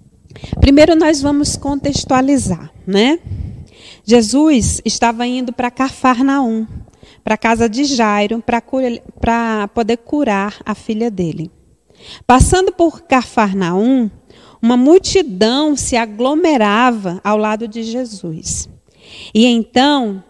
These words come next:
é que essa história acontece. Lá no verso vinte e cinco, né, que nós lemos, a gente vai ver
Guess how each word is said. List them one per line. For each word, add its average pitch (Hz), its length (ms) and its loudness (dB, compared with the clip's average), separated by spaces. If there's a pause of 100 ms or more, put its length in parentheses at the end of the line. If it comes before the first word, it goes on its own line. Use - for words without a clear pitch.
(160)
é 214 100 -2
que 240 200 -4
essa 247 260 -2
história 214 540 -2
acontece. 180 880 -4 (1400)
Lá 262 140 6
no 359 160 6
verso 269 500 4
vinte 269 400 2
e 208 60 0
cinco, 208 720 -2 (320)
né, 208 260 2
que 247 140 -2
nós 175 300 4
lemos, 196 640 0 (1000)
a 214 120 6
gente 285 320 4
vai 208 180 6
ver 190 640 4